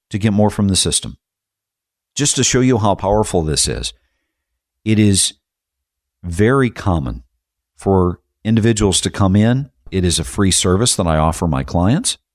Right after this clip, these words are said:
and to the general public. And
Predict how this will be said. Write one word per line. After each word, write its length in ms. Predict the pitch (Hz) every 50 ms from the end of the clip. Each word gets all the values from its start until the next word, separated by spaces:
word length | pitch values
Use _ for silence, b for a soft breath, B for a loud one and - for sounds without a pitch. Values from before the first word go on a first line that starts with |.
| _ _ _ _ _ _ _ _ _ _ _ _ _ _ -
and 120 | 98 95 85
to 80 | 101 95
the 100 | 82 90
general 340 | 71 90 92 87 82 73 67
public. 460 | 78 90 90 101 127 160 - _ _ _ _ _ _ _ _ _ _ _ _ _ _ _ -
And 280 | 107 107 104 101 98